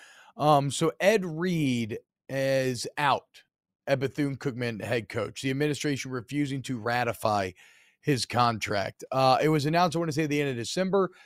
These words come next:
that he was going to be the head coach, and basically Ed Reed shows up on campus,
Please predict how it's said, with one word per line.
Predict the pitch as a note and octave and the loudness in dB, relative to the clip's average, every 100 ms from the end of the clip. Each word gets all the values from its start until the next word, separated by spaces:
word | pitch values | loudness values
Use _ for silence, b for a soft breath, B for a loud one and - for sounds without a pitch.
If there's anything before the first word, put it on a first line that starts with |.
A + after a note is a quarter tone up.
| b b - | b b -2
that | D#3 | 2
he | F3 | 4
was | E3 B2 | 4 4
going | F3 F3 | 4 4
to | E3+ | 4
be | E3+ | 4
the | D3+ | 4
head | D#3+ D3+ | 4 2
coach, | - E3+ D#3+ D#3 F3+ D3+ | 6 6 6 2 -6 -4
and | F3 D#3+ D3+ D3 D3 D3 _ E3 C#3+ | 0 2 2 2 -2 -6 _ -16 -2
basically | F#3+ G3 - F3+ F3 F3 E3+ - | 2 2 0 0 4 4 4 2
Ed | E3 D#3+ | 2 4
Reed | D#3+ C#3 | 0 2
shows | E3+ D#3 D3 | 2 4 4
up | C#3+ | 2
on | C3+ B2+ | 2 -4
campus, | - F3 F3 - D#3 B2+ | -2 2 2 4 2 0